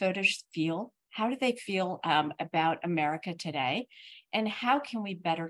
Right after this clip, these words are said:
communicate with people across the political divide? A fundamental reality is that for many people,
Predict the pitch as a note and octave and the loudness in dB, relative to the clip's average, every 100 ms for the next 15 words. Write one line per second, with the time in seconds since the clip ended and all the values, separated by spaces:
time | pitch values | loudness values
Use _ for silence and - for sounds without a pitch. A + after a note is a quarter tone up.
0 | - E3+ D#3+ D#3+ D#3+ D#3 B2 C#3+ C#3+ - | -4 2 4 4 0 -6 -6 -8 -14 -10
1 | C#3 - C3+ - D3+ - - D3+ C3+ - | -8 -4 -6 -6 -10 -12 -4 -2 -2 -4
2 | B2+ A#2+ - A2 C#3+ C3 - - - - | -12 -10 -8 -8 -10 -10 -10 -8 -8 -8
3 | - - _ - - - - F3 - A3 | -10 -18 _ -20 -20 -18 -8 -4 2 2
4 | A#3+ A3+ G3 G3 F3 E3 C#3+ D3 C#3+ - | 2 2 0 -2 -2 0 0 -2 -4 -6
5 | - - E3+ F#3+ - G3+ F#3+ F#3 G#3+ G#3 | -8 -6 -6 -2 -4 -2 -2 0 -2 -4
6 | C#3+ - - | -8 -6 -8